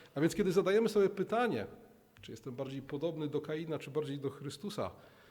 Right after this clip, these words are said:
nie muszę dzisiaj za nikogo umierać, ani dzisiaj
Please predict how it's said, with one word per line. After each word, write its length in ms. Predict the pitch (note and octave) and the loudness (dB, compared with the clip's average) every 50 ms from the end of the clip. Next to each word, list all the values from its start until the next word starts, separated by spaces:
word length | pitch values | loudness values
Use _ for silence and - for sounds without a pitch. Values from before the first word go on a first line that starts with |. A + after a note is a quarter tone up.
| - - - - _ _ _ _ _ _ _ _ _ _ _ _ _ _ _ _ _ _ _ - - - - - - - _ _ _ _ _ _ _ - | -20 -20 -20 -20 _ _ _ _ _ _ _ _ _ _ _ _ _ _ _ _ _ _ _ -20 -20 -20 -20 -20 -20 -20 _ _ _ _ _ _ _ -8
nie 60 | C#3 C#3 | -6 -6
muszę 280 | D3 C3+ D#3 B2 A2+ - - - - - - - - _ _ _ - | -4 0 0 0 0 -2 -4 -14 -18 -20 -20 -20 -20 _ _ _ -16
dzisiaj 320 | A#2 A2 D3+ - - A2+ A2 | -12 -10 -4 -2 0 0 0
za 120 | A2 B2 | 0 0
nikogo 360 | A#2+ B2 B2 D3 C3+ B2+ C#3 | -2 -2 -2 -2 0 2 2
umierać, 460 | C3+ C3 C3 C#3+ E3+ F3+ D#3 A2+ - | 2 0 0 -2 -2 0 -2 -2 -2
ani 200 | A#2+ A#2 A#2+ A2 | -2 -4 -6 -6
dzisiaj 340 | A2 B2 - - C#3+ B2+ A#2 | -6 -8 -6 -4 -4 -4 -6